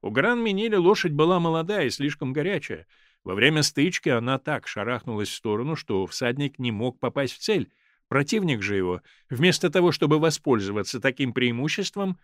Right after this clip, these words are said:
поднял копьё и проехал мимо. Вслед за тем он воротился на своё место в конце арены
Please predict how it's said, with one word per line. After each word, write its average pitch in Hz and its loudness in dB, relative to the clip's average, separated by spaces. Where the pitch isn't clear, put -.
поднял 135 6
копьё 110 -2
и 151 2
проехал 120 -4
мимо. 113 -6
Вслед 196 4
за 180 4
тем 233 2
он 165 4
воротился 147 4
на 131 -2
своё 120 0
место 139 -2
в - -12
конце 104 -4
арены 160 -2